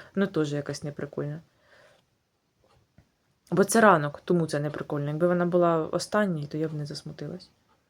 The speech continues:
Ну, таке. В общем,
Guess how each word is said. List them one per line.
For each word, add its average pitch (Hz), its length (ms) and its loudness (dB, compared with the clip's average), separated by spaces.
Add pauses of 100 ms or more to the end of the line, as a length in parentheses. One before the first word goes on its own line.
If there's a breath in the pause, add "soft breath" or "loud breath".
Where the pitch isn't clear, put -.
(1800)
Ну, 262 100 -6
таке. 143 340 -6 (1040 soft breath)
В 180 60 -6
общем, 175 300 -6